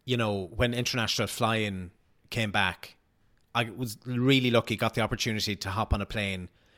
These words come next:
go to Spain and actually show people, like, what it's like getting on a plane, wearing your mask, checking in, what documents you need,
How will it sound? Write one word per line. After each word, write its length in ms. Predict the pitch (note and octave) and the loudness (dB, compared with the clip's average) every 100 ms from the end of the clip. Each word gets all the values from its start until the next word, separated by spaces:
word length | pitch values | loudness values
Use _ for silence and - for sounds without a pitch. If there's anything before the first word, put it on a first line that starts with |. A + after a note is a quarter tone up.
| _ | _
go 140 | B2+ A#2+ | 2 2
to 140 | A2+ | 2
Spain 480 | - A2 G2+ F#2 F2 | 0 0 0 -2 -6
and 120 | A#2 - | -8 -4
actually 340 | C3+ - C3+ | -4 0 0
show 220 | - C3 | 2 2
people, 300 | A#2+ A2 G2+ | 4 4 2
like, 180 | G2+ F#2+ | -2 -2
what 120 | A#2+ | -2
it's 120 | A2 - | -2 -2
like 200 | G#2+ A#2 | -4 -2
getting 240 | G#2+ G#2 | -4 -4
on 100 | G2 | -6
a 20 | |
plane, 360 | - G#2+ F2 D2 _ - - A#2+ | -4 -4 -6 -12 _ -20 -6 4
wearing 280 | B2 A#2+ | 4 6
your 80 | A2 | 4
mask, 420 | G#2+ E2+ D#2 - | 2 0 -2 -8
checking 400 | - B2+ - A#2 | -2 -2 -2 -2
in, 240 | A2 F2 E2 | -2 -4 -2
what 180 | C3 - | -2 0
documents 580 | C3 A#2 - G#2+ F#2+ G#2 | 0 -2 -6 -8 -6 -6
you 60 | |
need, 280 | F#2+ D#2+ D2+ | -6 -8 -14